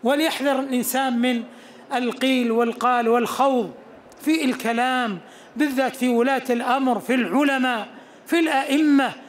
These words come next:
في أهل الفضل والخير. يمسك لسانه حتى لا تضيع عليه الحسنات. يحتاج الإنسان، ما يمكن أن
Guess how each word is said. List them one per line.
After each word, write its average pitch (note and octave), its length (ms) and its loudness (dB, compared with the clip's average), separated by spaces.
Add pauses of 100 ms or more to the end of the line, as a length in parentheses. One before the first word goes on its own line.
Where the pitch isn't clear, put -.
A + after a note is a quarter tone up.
(220)
في F4+ 180 0
أهل D4 260 0
الفضل C#4 520 2
والخير. C4+ 580 0 (260)
يمسك E4 480 2
لسانه C4+ 500 0 (1400)
حتى D4 360 -4
لا D#4 100 -2
تضيع D#4+ 320 2
عليه C4+ 280 2
الحسنات. C4 600 -2 (1300)
يحتاج C4+ 680 0
الإنسان، C4 640 0
ما C4+ 260 0
يمكن C#4+ 400 0
أن B3+ 260 -2